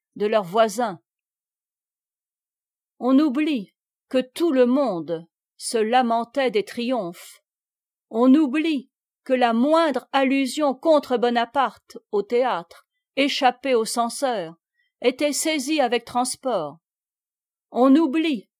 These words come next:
que le peuple, la cour, les généraux, les ministres, les proches de Napoléon étaient las de son oppression et de ses conquêtes, las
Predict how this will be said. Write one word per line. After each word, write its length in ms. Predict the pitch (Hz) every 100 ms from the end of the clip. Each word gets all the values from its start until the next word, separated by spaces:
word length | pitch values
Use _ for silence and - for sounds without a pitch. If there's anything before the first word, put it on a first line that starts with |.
| -
que 80 |
le 160 | 233 233
peuple, 540 | 233 302 254 _ - _ _ _ -
la 160 | 214 226
cour, 540 | - 302 285 190 165 _ _
les 160 | 202 220
généraux, 720 | 202 302 269 269 285 254 185 _ _ 208
les 160 | 226
ministres, 720 | 226 277 285 302 240 - 180 160 _
les 140 | 208 240
proches 480 | - 330 330 - 190
de 140 | 208
Napoléon 720 | 202 190 202 185 175 165 151 _ _ _
étaient 380 | - 240 247 240
las 280 | 220 240 226 - -
de 180 | 185
son 240 | 190 208 196
oppression 720 | 190 - 196 - - 175 160 _
et 120 | -
de 120 | 185 190
ses 180 | -
conquêtes, 680 | 190 190 180 190 151 - _ _ _ _ _ _
las 340 | 202 254 254